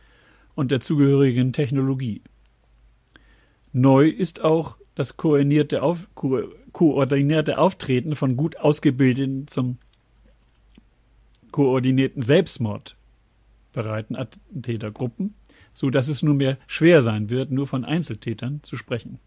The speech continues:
Ein weiterer Punkt ist die Fortentwicklung des islamischen Unstaats von einem lokal begrenzten Dschihad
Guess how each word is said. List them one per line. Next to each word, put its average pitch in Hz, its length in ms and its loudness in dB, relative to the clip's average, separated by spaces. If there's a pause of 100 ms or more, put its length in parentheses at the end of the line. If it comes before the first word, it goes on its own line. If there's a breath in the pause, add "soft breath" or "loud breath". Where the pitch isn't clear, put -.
(1500 soft breath)
Ein 143 200 2
weiterer 156 340 6
Punkt 185 380 0
ist 143 180 -8
die 143 240 0
Fortentwicklung 143 880 -2
des - 420 -10 (720)
islamischen 131 560 -2
Unstaats 143 800 -2
von 131 220 -6
einem 123 160 -2
lokal 127 420 2
begrenzten 123 560 -4
Dschihad 117 480 -6